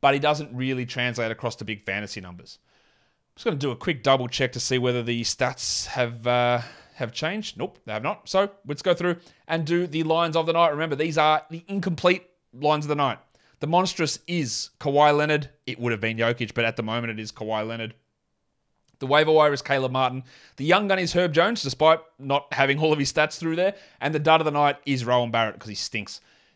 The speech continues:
The top ten players in category leagues, you'll see a few asterisks there next to these players' names. Number one is Kawhi. Number two is Jokic. He probably would be one.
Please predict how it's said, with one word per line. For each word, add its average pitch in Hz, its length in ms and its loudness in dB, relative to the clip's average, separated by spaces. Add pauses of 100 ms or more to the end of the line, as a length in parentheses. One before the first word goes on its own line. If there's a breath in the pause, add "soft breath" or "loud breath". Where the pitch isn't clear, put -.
The 156 160 -6
top 180 240 -4
ten 185 200 -2
players 170 300 4
in 165 100 -6
category 160 360 0
leagues, 160 200 -4
you'll 151 80 -4
see 151 160 -4
a 143 60 -4
few 143 240 -10
asterisks 139 840 -6
there 139 380 -2
next 131 220 -8
to 151 80 -12
these 131 200 -6
players' 131 380 -2
names. 135 240 -6
Number 139 180 -4
one 135 160 -2
is 127 120 -6
Kawhi. 131 420 0
Number 127 160 -6
two 139 260 -6
is 117 160 -4
Jokic. 135 600 -2
He 104 100 -16
probably 107 220 -6
would 104 100 -8
be 104 80 -8
one. 117 240 -6